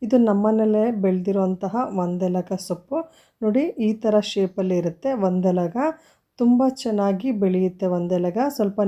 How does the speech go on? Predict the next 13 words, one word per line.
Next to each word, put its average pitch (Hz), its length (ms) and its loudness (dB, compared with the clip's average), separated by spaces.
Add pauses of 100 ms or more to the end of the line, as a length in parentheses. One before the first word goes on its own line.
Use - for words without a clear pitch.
ನೀ-, 202 240 0 (160)
ತೇವಾಂಶದ 220 720 0 (100)
ಅಂಶ, 180 280 -4 (540)
ಆ, 190 80 0 (300)
ಜಾಸ್ತಿ 196 520 -2
ಇರೋ 190 260 2
ಕಡೆ 190 340 -2
ಇದು, 240 180 -2 (420)
ಆ, 196 120 -2 (120)
ಚೆನ್ನಾಗಿ 202 460 2
ಬೆಳೆಯುತ್ತೆ. 180 600 0 (160)
ಈ 202 40 0
ಥರ 214 140 0